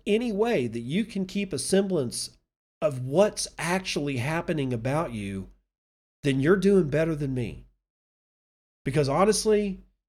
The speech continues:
this is some scary shit. And I'm not talking about the functional war in Russia, the fact that the truckers got their shit taken,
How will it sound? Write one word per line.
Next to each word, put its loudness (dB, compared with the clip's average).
this 6
is -4
some -2
scary 0
shit. -2
And -4
I'm 2
not 2
talking -2
about -2
the 0
functional -2
war -2
in -6
Russia, -6
the 4
fact 0
that -2
the -4
truckers -4
got -4
their -4
shit -8
taken, -12